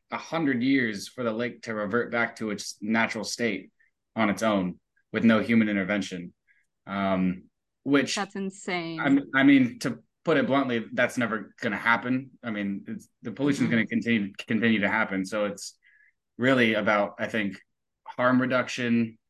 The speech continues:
Speaker 1: mitigation, and really, uh, innovative technology solutions that, that can sort of take the problem and manipulate it in a way that, uh,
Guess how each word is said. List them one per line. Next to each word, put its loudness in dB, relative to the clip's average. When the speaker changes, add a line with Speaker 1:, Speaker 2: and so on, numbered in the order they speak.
Speaker 1:
mitigation, -2
and -2
really, -2
uh, 0
innovative 0
technology -2
solutions -4
that, -4
that -2
can 0
sort 2
of 0
take 2
the -2
problem 2
and -2
manipulate 2
it -2
in 0
a -2
way 0
that, -2
uh, 0